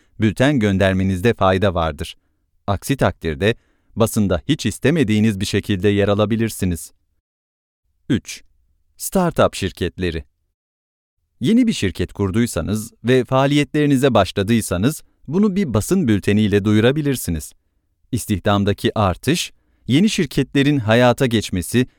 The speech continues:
her zaman gazeteciler açısından iyi bir hikaye fikri olmuştur.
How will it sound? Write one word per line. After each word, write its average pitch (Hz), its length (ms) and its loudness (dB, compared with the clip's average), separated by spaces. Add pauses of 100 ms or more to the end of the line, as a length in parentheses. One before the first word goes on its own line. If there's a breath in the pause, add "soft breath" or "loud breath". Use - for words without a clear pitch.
(140)
her 208 220 2
zaman 139 420 2
gazeteciler 131 580 2
açısından 110 600 2
iyi 127 240 2
bir 95 120 -2
hikaye 98 400 2
fikri 101 300 -2
olmuştur. 95 540 -2